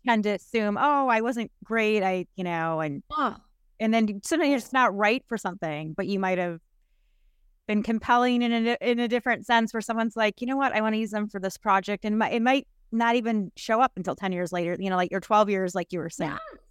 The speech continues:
Speaker 2: Yes. Oh my gosh, who knew? And then, you know, you know, we got real close with the, the gentleman that were eventually cast, the, the, the four actors, and on a personal level too. Again, you know, some of the studios and the powers that be just,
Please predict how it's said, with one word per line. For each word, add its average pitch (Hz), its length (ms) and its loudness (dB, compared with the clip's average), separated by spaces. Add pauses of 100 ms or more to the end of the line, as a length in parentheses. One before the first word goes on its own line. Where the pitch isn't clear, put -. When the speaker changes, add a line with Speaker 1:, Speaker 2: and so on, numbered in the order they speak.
Speaker 2:
Yes. 269 480 -6
Oh 285 180 2
my 339 100 2
gosh, 349 320 -4
who 311 140 -2
knew? 381 260 0
And 254 240 0
then, 262 260 -2 (680)
you 233 60 -2
know, 220 380 0
you 139 140 0
know, 226 100 4
we 214 140 0
got 220 260 2
real 220 160 0
close - 540 -2
with 196 220 2 (880)
the, 170 240 -4
the 175 100 -2
gentleman 208 520 2
that 170 200 -2
were 170 320 -6 (960)
eventually 202 480 0
cast, 180 640 -4 (100)
the, 160 160 -2
the, 143 300 -8
the 139 120 -4
four 165 500 -2
actors, 143 400 -2
and 214 180 0
on 214 140 2
a 208 60 -2
personal 202 560 -2
level 165 260 2
too. 254 300 -2
Again, 208 440 0 (440)
you 208 80 -4
know, 185 100 2
some 190 200 -2
of 185 100 0
the 180 80 -4
studios 196 640 0
and 165 160 -4
the 139 80 -6
powers 185 420 2
that 160 220 0
be 226 160 0
just, - 260 -6